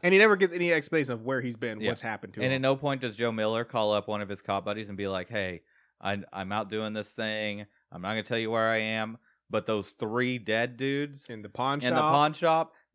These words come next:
Speaker 2: definitely this guy."
Speaker 1: Yeah, look into this
Speaker 2: Yeah,
Speaker 1: guy. I know.
Speaker 2: yeah.
Speaker 1: Nope. He actually, in fact, t-, kinda teams up with the Weasel a little bit.
Speaker 2: Yeah, you know
Speaker 1: Um,
Speaker 2: what? It, it's funny
Speaker 1: to get
Speaker 2: because
Speaker 1: into the Swede's office.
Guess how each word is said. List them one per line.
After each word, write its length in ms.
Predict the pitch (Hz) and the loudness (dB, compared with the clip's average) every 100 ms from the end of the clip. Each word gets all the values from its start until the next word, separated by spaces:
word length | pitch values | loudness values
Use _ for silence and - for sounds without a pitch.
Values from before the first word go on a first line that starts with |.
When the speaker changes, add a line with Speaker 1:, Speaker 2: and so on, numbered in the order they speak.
| 104 90 | -20 0
Speaker 2:
definitely 640 | 135 127 131 123 113 113 | 4 4 4 -4 -2 -4
this 300 | 98 101 92 | 0 -2 -2
guy." 260 | - 80 - | -8 -14 -10
Speaker 1:
Yeah, 180 | 131 107 | -8 -6
look 300 | 104 139 143 | -2 -2 0
into 160 | 151 143 | -2 -2
this 240 | 127 127 | -4 -4
Speaker 2:
Yeah, 120 | 127 123 | 0 2
Speaker 1:
guy. 240 | 104 120 | 4 2
I 140 | 107 123 | 0 0
know. 120 | 123 | 2
Speaker 2:
yeah. 160 | 104 80 - _ | 0 0 -10 _
Speaker 1:
Nope. 380 | 143 160 185 - | 0 2 2 0
He 200 | 156 190 | 2 6
actually, 280 | 185 180 170 | 8 6 2
in 140 | 156 139 | -2 -4
fact, 720 | - - 185 185 - _ - | -10 -4 4 4 2 _ -20
t-, 40 | - - | -18 -6
kinda 320 | 143 156 151 | 0 0 0
teams 320 | 143 156 135 | -4 -4 -2
up 140 | 147 | -4
with 100 | 104 | -6
the 60 | 104 | -12
Weasel 360 | 101 107 107 104 | -10 -10 -8 -8
a 20 | |
little 240 | 101 107 | -6 -8
bit. 280 | 107 123 - _ _ _ _ | -4 -6 -8 _ _ _ _
Speaker 2:
Yeah, 320 | 117 160 147 139 | 4 6 6 4
you 40 | |
know 80 | 190 | 6
Speaker 1:
Um, 60 | 170 | 8
Speaker 2:
what? 200 | 170 143 | 6 4
It, 180 | 143 135 | 0 0
it's 220 | 135 - | -4 0
funny 160 | 151 | 2
Speaker 1:
to 60 | 123 | 4
get 140 | 156 | 2
Speaker 2:
because 140 | 135 151 | 2 0
Speaker 1:
into 240 | 151 147 | 0 -2
the 160 | 143 131 | -2 -4
Swede's 380 | - 143 135 139 | -4 -6 -2 0
office. 580 | 123 120 123 117 - | -2 -2 -6 -6 -12